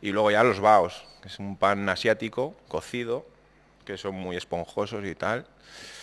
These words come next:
con, pues eso, uno de gambas, otro de pollo al curry y otro con tarta, una salsa thai agridulce picante, y la verdad es que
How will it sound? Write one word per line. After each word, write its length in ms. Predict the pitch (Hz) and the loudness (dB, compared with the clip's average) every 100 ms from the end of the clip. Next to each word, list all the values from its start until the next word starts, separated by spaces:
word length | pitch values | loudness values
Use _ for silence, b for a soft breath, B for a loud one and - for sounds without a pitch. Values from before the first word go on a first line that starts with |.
| B - - - | B -20 -20 -8
con, 460 | 90 87 82 80 | -6 -6 -8 -10
pues 160 | - 80 | -12 -12
eso, 160 | 80 90 | -12 -10
uno 180 | 90 | -8
de 120 | 90 85 | -6 -4
gambas, 320 | 98 101 92 | -4 -4 -8
otro 180 | 85 90 | -6 -8
de 80 | |
pollo 320 | 85 107 117 127 | -4 -4 -2 -6
al 120 | 117 | -4
curry 340 | 107 110 139 | -4 -4 -4
y 60 | 113 | -4
otro 240 | 87 85 | -4 -8
con 580 | 82 80 80 76 78 80 | -8 -12 -12 -12 -14 -10
tarta, 360 | 80 82 80 80 | -8 -6 -4 -6
una 160 | 90 87 | -6 -6
salsa 320 | 87 - 80 | -8 -4 -4
thai 480 | 80 87 87 87 76 | 0 0 2 -2 -4
agridulce 500 | 80 80 82 90 90 | -4 -4 -6 -8 -8
picante, 480 | 85 98 110 - 160 | -6 -4 -4 -6 -10
y 60 | |
la 80 | 104 | -8
verdad 180 | 87 101 | -8 -8
es 40 | |
que 80 | - | -10